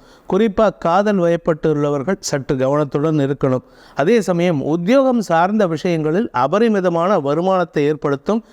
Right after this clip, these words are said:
பதவி உயர்வு, இடமாற்றம், வெளியூர் மாற்றங்கள், கடல் கடந்த பயணங்கள் போன்ற யோகங்கள் ஏற்படுறதுக்கு வாய்ப்பு இருக்கு. "சரி, இதெல்லாம் நல்லது சார், எங்களுக்கு நல்லது சொல்லிட்டீங்க, எச்சரிக்கையா இருக்க வேண்டிய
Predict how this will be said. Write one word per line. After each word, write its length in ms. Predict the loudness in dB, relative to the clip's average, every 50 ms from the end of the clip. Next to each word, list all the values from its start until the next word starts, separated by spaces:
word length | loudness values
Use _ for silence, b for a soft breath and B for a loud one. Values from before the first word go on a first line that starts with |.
| B B B B B
பதவி 460 | 0 2 2 4 4 2 2 2 0 0
உயர்வு, 520 | 0 0 0 0 0 0 0 -2 -2 0
இடமாற்றம், 800 | 0 0 0 2 2 2 2 0 0 -2 -2 -2 -2 -2 -2 -2
வெளியூர் 420 | -2 0 0 2 2 2 2 2
மாற்றங்கள், 720 | 0 -2 -2 -4 -2 -2 -2 -2 0 0 0 0 -2 -4 -4
கடல் 320 | -4 0 0 2 2 0
கடந்த 360 | 0 0 0 0 2 0 0
பயணங்கள் 540 | 0 0 0 0 0 0 0 0 0 0 0
போன்ற 260 | 0 -2 0 0 0
யோகங்கள் 500 | 0 0 0 0 0 0 -2 0 0 0
ஏற்படுறதுக்கு 560 | 0 0 0 -2 -2 -2 -2 -2 -2 -2 0 0
வாய்ப்பு 300 | 0 0 0 -2 -2 -2
இருக்கு. 320 | -2 -2 -2 -4 -4 b b b b b b b b
"சரி, 360 | b -4 -2 0 0 0 -2 -2
இதெல்லாம் 400 | -2 -2 0 0 0 0 0 0
நல்லது 340 | 0 0 0 0 0 0 -2
சார், 180 | -2 -2 -2 0
எங்களுக்கு 300 | 0 0 -2 -2 -2 -2
நல்லது 420 | -2 -2 0 2 2 2 0 0 0
சொல்லிட்டீங்க, 460 | 0 0 0 0 -2 -2 -2 -2 -4 -4 b b b b b b b -2
எச்சரிக்கையா 600 | -2 -2 0 0 0 0 2 2 2 0 0 2
இருக்க 260 | 0 0 -2 -2 -2
வேண்டிய 500 | 0 0 0 -2 -2 -2 -2 -2 -4 -6